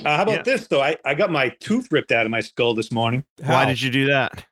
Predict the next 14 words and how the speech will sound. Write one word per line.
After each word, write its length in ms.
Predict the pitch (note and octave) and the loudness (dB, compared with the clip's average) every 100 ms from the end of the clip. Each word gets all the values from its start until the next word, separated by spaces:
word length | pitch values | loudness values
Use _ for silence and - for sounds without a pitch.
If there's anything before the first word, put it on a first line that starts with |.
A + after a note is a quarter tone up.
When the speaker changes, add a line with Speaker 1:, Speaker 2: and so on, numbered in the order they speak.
| _ | _
Speaker 1:
I, 120 | C#3+ | -2
on 240 | E3+ F3+ D#3 | 0 -2 0
purpose. 440 | C3+ C#3 A#2 A2 | -2 0 -2 -2
I 60 | A2+ | -2
mean, 160 | A#2 | 0
I 80 | A2 | 0
had 120 | B2 | 0
a 60 | G#2+ | 0
dentist 380 | A2 A2+ A2 - | -2 -2 -4 0
do 140 | G#2+ | 0
it. 100 | A2+ _ _ - | 0 _ _ -2
Speaker 2:
Yeah. 300 | A2+ A2+ B2+ | 0 2 0
Speaker 3:
Which 180 | D#3+ | 0
one? 340 | E3 E3 D3+ | 2 2 0